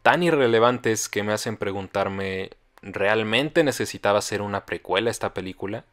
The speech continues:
De ahí en fuera, la fórmula y los visuales son los que ya conocemos, nada realmente nuevo.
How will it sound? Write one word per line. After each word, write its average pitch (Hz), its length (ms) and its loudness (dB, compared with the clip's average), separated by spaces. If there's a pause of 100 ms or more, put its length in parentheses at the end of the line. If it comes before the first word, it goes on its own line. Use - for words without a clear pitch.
(480)
De 120 120 4
ahí 143 120 4
en 175 100 2
fuera, 175 440 8
la 123 160 6
fórmula 135 500 4
y - 20 6
los 98 200 0
visuales 117 500 4
son 104 240 -2
los 98 140 -4
que 98 120 -6
ya 90 120 -2
conocemos, - 840 -10
nada 123 380 2
realmente 92 480 0
nuevo. 92 320 -2